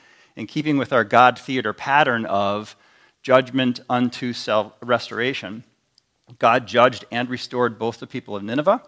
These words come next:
and the prophet Jonah himself. Perhaps the biggest issue in the book of Jonah is this. What will God do when the prophet becomes just like the audience?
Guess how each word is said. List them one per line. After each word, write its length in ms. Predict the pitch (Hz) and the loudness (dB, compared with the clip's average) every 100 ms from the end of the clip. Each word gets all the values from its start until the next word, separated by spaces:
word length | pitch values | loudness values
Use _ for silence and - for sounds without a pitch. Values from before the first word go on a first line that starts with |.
| _ _ _ _ - | _ _ _ _ -14
and 220 | 117 117 | -8 -8
the 80 | 110 | -6
prophet 300 | 107 98 107 | -6 -6 -8
Jonah 240 | 104 95 | -10 -10
himself. 600 | - - 123 107 - - _ | -14 -12 -8 -8 -8 -18 _
Perhaps 360 | 123 143 147 | 0 2 2
the 80 | - | -2
biggest 340 | 107 143 147 - | -4 -2 -2 -4
issue 280 | 143 - | -6 -4
in 80 | 135 | -4
the 60 | 127 | -4
book 200 | 117 120 | -4 -6
of 80 | 110 | -8
Jonah 300 | 117 117 107 | -8 -6 -8
is 180 | 98 | -10
this. 420 | 98 92 - - - _ _ _ _ _ _ _ _ _ - | -10 -10 -10 -16 -18 _ _ _ _ _ _ _ _ _ -2
What 180 | 117 | 0
will 100 | 156 | 0
God 300 | 151 143 139 | 2 4 4
do 320 | 110 90 92 113 _ _ _ | 2 -12 -12 -16 _ _ _
when 140 | 110 104 | -12 -10
the 80 | |
prophet 600 | 98 - 113 120 117 110 _ | -10 -4 -4 -2 -4 -6 _
becomes 580 | 113 - 104 98 95 - - | -20 -10 -8 -8 -12 -16 -18
just 260 | - - | -18 -14
like 220 | - 90 | -14 -14
the 100 | - | -16
audience? 540 | 85 85 - - - | -14 -14 -18 -20 -20